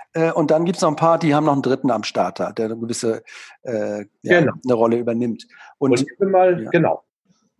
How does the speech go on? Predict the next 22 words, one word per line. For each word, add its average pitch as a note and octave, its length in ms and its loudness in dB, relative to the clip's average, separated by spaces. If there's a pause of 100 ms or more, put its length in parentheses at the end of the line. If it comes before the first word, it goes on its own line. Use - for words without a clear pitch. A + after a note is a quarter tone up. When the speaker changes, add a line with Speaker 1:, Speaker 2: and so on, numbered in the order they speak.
(100)
Speaker 2:
Und A#2 120 0
nehmen D3 140 2
wir E3 60 4
mal D3 200 2
an, D#3+ 220 2
wir D#3 80 4
machen D#3 300 2
das D3+ 280 0
wie C3 400 -2
du D3+ 140 0
und C3 60 4
ich. A3 260 0
Wir A#2+ 100 4
Speaker 1:
Ja. B2+ 80 4
Speaker 2:
handeln, B3+ 240 0
ich - 140 -16
verkauf C#3 360 0
dir C#3 120 2
ein B2+ 60 0
bisschen A#2+ 280 -2
Strom, A#3 400 0
ne? G3 240 0